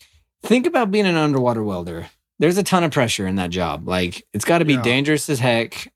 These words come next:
Speaker 1: You're, um, yeah, that's gotta be the craziest career choice. And, um,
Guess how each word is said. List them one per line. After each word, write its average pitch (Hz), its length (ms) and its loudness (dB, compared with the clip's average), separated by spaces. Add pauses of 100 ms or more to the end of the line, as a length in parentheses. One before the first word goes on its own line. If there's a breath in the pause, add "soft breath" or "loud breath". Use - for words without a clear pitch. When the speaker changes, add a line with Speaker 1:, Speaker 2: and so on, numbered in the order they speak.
(160)
Speaker 1:
You're, 107 520 0
um, 101 680 -2 (680)
yeah, 147 240 -2
that's 113 220 -4
gotta 143 180 2
be 127 220 0
the 113 200 -2
craziest 127 540 0
career 117 300 0
choice. 80 520 -8 (760)
And, 104 440 0
um, 98 460 0